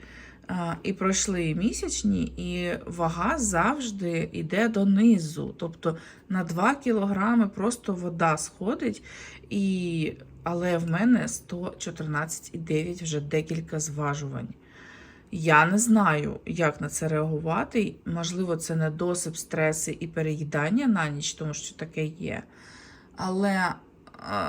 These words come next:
таке відчуття, що вона зараз стрибне угору, і це буде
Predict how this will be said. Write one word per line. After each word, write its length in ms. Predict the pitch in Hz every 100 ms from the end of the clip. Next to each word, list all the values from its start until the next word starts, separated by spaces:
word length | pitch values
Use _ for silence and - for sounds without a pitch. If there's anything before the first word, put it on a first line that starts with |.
| -
таке 340 | 190 - 190
відчуття, 480 | 170 165 175 190 277
що 200 | - 214
вона 280 | 185 165 190
зараз 360 | 196 175 180
стрибне 480 | - - 165 165 170
угору, 640 | - 156 156 175 302 254 151
і 120 | - 165
це 220 | - 208
буде 420 | 190 165 170 160